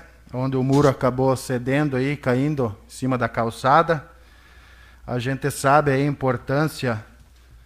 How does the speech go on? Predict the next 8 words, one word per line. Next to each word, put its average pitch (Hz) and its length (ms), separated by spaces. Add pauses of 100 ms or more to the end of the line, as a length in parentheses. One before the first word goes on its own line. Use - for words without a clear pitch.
(220)
que 131 140
tem 139 520 (480)
a 117 60
calçada 127 640
em 131 80
boas 135 320
condições 131 880
neste, 120 420